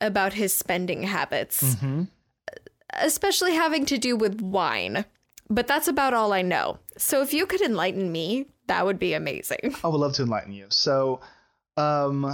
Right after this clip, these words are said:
Speaker 2: obviously the topic being, you know, how the, how the filthy rich do the filthy rich things. Um, Depp is no exclusion,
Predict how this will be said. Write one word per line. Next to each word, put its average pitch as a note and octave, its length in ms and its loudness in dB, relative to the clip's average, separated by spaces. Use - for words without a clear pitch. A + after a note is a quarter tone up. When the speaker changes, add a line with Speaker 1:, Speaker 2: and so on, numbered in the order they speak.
Speaker 2:
obviously E3 360 0
the C#3+ 100 0
topic A#2+ 300 -4
being, A#2 260 -2
you A#2 140 -6
know, A2 120 0
how A2+ 180 -2
the, A2+ 100 -4
how A2+ 240 -4
the A2+ 80 -8
filthy A2+ 240 -6
rich A2 260 -2
do A2+ 140 0
the G#2+ 80 -6
filthy A2 240 -4
rich G#2+ 240 -6
things. A2 480 -2
Um, A2 560 -2
Depp C3 420 0
is A#2+ 560 -2
no A#2 560 0
exclusion, C3+ 680 -2